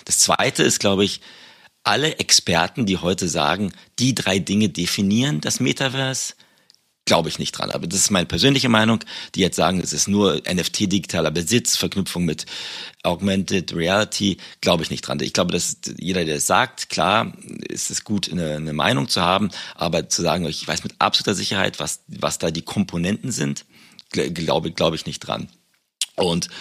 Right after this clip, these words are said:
das Dritte, was, was ich, was ich mir jetzt halt denke, wenn du sagst, du hast, du hast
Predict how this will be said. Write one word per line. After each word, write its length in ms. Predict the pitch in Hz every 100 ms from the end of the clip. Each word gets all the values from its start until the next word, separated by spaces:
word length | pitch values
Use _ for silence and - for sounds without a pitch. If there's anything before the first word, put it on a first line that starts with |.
| - -
das 180 | 90 -
Dritte, 460 | 101 147 - 90 -
was, 280 | 90 - -
was 220 | 78 -
ich, 280 | - - -
was 200 | - -
ich 140 | - 123
mir 120 | 165
jetzt 160 | - 80
halt 160 | -
denke, 280 | 65 87 - - - - -
wenn 120 | 98
du 80 | 95
sagst, 520 | 98 101 - - -
du 220 | 92 95
hast, 340 | 92 95 - - - - - -
du 140 | 101
hast 320 | 104 - -